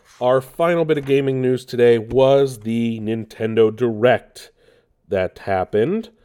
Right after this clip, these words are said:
Um, it was only announced a few days ago, and obviously people were excited for it 'cause they were hoping for a lot of news.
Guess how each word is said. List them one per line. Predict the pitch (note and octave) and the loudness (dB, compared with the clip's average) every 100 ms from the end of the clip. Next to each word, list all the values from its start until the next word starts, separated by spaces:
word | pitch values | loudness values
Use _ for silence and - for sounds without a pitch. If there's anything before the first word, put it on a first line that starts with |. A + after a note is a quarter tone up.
| _ _ _ | _ _ _
Um, | G2+ G#2+ G#2 G2+ G2+ G2 G2 G2+ _ _ _ _ | -4 0 2 2 -2 -6 -12 -16 _ _ _ _
it | A2 | -6
was | A#2 | -2
only | B2+ C3+ | -2 -2
announced | B2 C#3 - | -4 -6 -10
a | C3 | -14
few | D3 | -10
days | C3+ A#2+ | -8 -8
ago, | B2+ B2 D#3 - _ _ _ _ _ | -6 -4 -6 -8 _ _ _ _ _
and | A#2 A#2 A#2 A2+ A2+ A2 A2 G#2 _ _ G2+ | -14 -10 -10 -10 -10 -12 -14 -18 _ _ -10
obviously | A2 A#2+ A2+ B2+ A#2+ A#2 A2+ _ _ | -8 -8 -12 -10 -8 -8 -12 _ _
people | - B2 B2 | -20 -8 -6
were | A#2 | -6
excited | - B2+ A2+ A#2 | -6 -6 -6 -6
for | - A#2 C#3 | -6 -2 -2
it | - | -4
'cause | - G#2 - | -8 -10 -6
they | G#2 | -6
were | G2 F#2+ | -4 -6
hoping | G#2 G#2+ A2 G2+ | -6 -8 -10 -8
for | A2 | -6
a | |
lot | G#2 G#2 | -4 -4
of | G#2 | -6
news. | G#2+ A2+ F3 | -8 -8 -10